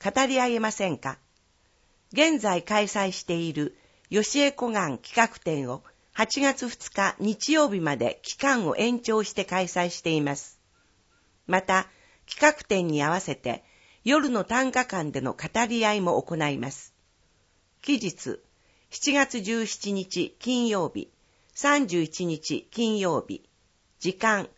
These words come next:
午後六時から八時。場所、塩尻短歌館。内容、詩と私たちをテーマに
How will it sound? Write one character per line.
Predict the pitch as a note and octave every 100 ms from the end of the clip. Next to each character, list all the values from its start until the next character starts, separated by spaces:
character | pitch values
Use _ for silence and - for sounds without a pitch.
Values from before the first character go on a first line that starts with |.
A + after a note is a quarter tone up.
| _ _ _ -
午 | A#3+
後 | C4 G#3
六 | F#3+ C#4+
時 | A3+ G3+
か | D3+
ら | C3+ C3+ _
八 | - D#3+ - G3
時。 | A#2+ - _ _ _ _ _ _ _ -
場 | F3+
所、 | - A3 F#3 - _ _ _ - -
塩 | B3 C#4+
尻 | C4+ B3 A#3+
短 | A#3 G#3
歌 | F#3+ F3
館。 | C#3 G2 - _ _ _ _ _ _ _ _ -
内 | G#3+ A3 G#3+
容、 | F#3+ F3+ - - _ _ _ _
詩 | - -
と | - C4
私 | G3+ A#3+ B3+
た | - D#3
ち | - D#3
を |
テ | D3 G#3 G3
ー |
マ | D3+ C3+
に | A2